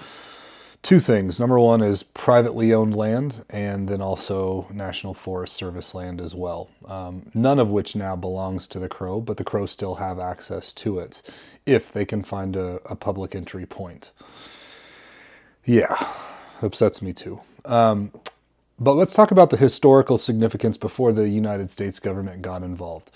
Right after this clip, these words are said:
This is, this is actually really cool. Now, again, like I mentioned before, the, the Crazy Mountains have been used for centuries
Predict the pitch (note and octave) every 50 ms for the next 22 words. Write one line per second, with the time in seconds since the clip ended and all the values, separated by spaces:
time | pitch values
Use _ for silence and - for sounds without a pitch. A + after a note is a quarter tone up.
0 | - - - - - - _ - F3 F3 - A3 D#3 A#2+ - - C3+ F3 - F3
1 | C#3+ B2+ C3 A#2+ - - A#2+ G#2+ G2+ F#2+ G2+ G2 F#2 E2+ E2 - - F2+ F2+ -
2 | - _ - - C3 C3 C3 B2+ B2 A#2+ - - - C3 B2 D#3 D3 C3 C#3 D#3+
3 | - G#3 E3+ D#3+ C#3 - C#3 A#2 A2+ A2 - - A#2 A2+ A2+ G#2+ G2 G#2 G#2 G2+
4 | G2 - A2 A2 - - - D3 E3+ D#3 C#3 C#3+ A#2+ A2+ A2 G#2 G2+ G#2+ A2 G#2+
5 | - - - A2 G2+ G2+ G#2+ G2+ G2+ G#2 G#2+ A2 A2 G#2+ - - - - - G2
6 | - - - - C3+ B2+ A#2 - - A2 G2 F#2+ F2+ F#2 G2 - -